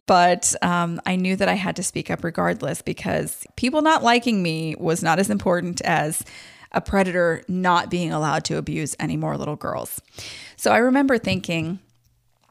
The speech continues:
down to what exact time I should send this message to the American missionary who was acting as the pastor of the church. I knew I could communicate with him in English, and he was basically leading the church, so I knew that he was the person that I needed to contact to say,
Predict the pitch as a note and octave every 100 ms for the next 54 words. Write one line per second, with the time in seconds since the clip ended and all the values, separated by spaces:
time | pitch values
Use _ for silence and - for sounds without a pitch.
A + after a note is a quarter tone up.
0 | _ - F3+ G#3 G#3 A3+ A3 F#3 F3 G3
1 | G#3+ B3+ A3 G3 F#3 - - F#3 F3+ E3
2 | F#3 F#3 F#3 F3 G3 F#3+ F#3+ F#3+ F3 F3
3 | - E3 - - - E3+ D#3+ D3 E3+ C#3+
4 | F#3 E3 G#3 C#4+ C4 A#3 - F3+ F3 D#3+
5 | E3+ F#3 F3 F3 - E3 - - F3 E3+
6 | - D#3 D3 E3 - - E3 D#3+ D3 C#3+
7 | - - - - B3 A3+ - F3+ E3 -
8 | - D#3+ - - - - - - - -
9 | E3+ E3 D#3+ D#3 - G3 F3 G3 G3+ G#3
10 | G3+ G#3+ G#3 G3+ E3+ G3 F#3 F#3 A#3 A#3+
11 | A3 G#3 - F3 F#3 F#3+ F#3 F3+ F3+ A3+
12 | A3+ A3 A#3 A3 A3 F#3+ G3 F#3+ F#3+ -
13 | E3+ D#3 - E3+ D#3+ E3 E3 D#3+ - F3+
14 | F#3 F#3+ F3 - E3+ E3+ E3 D#3+ D#3+ D#3
15 | D3+ - - E3+ E3+ F#3+ - - - -
16 | A#2+ G#2